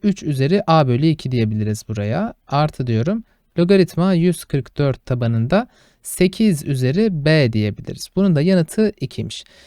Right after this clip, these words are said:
Şimdi bunlar ne olmak zorundalar? Toplam halinde oldukları için ve aynı tabanda oldukları için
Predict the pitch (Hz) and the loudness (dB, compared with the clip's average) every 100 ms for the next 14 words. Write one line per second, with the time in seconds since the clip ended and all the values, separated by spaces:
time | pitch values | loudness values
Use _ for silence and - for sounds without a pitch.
0 | _ - 202 151 104 _ _ _ 190 220 | _ -4 2 2 0 _ _ _ 2 4
1 | 233 220 247 226 185 151 - 139 131 127 | 4 2 2 2 4 2 2 0 2 0
2 | 165 240 - _ _ _ - _ _ - | -2 -2 -6 _ _ _ -20 _ _ 0
3 | 175 - 202 196 160 143 131 131 123 127 | 0 4 2 4 4 4 2 0 0 -2
4 | 135 123 - 139 180 185 156 131 127 123 | -2 -4 -4 -2 2 2 0 -2 0 -2
5 | 120 117 - 123 117 - 233 | -2 -4 -4 -4 -4 -4 -8